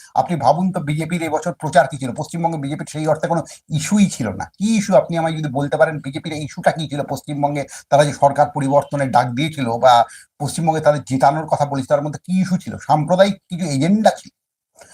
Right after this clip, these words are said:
তাহলে কোনো ইস্যু ছাড়াই যদি এই দলটা বারোখানা আসন এবং এখনো প্রধান বিরোধী দলের মর্যাদা পেয়ে থাকে,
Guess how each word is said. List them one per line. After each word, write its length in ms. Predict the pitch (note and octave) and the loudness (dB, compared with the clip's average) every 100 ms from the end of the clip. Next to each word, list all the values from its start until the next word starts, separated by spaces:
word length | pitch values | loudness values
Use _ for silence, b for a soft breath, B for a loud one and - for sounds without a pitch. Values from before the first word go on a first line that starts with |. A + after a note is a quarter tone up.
| b | b
তাহলে 160 | - G3 | 2 4
কোনো 300 | G3 G3 A#3 | 4 2 4
ইস্যু 320 | G#3+ - A3+ | 2 0 -2
ছাড়াই 500 | G3 A3+ G#3+ D3 D3 C3 | 0 4 4 4 -4 -6
যদি 420 | C3 A#2+ B2+ D3 | -6 -6 -6 -8
এই 100 | C#3 | -2
দলটা 280 | D3 D3 C3+ | -2 0 0
বারোখানা 480 | A2+ B2+ D3+ D#3+ | 2 0 0 -2
আসন 400 | C#3 B2 - D#3 | 0 0 -4 -4
এবং 220 | C#3+ C3+ C3 | -4 -2 -2
এখনো 340 | G#2 D3+ D3+ B - | -2 -2 -2 B -6
প্রধান 420 | D3+ A2+ G3 G#3 | -4 2 4 4
বিরোধী 300 | F3 D#3+ D3+ | -2 -2 -2
দলের 280 | C#3+ C#3 C#3 | 0 0 0
মর্যাদা 440 | B2 C3 A#2+ C#3+ - | -2 -4 0 2 2
পেয়ে 220 | D3 F3 | 2 0
থাকে, 340 | G3 C#3 A2+ | 0 -2 -8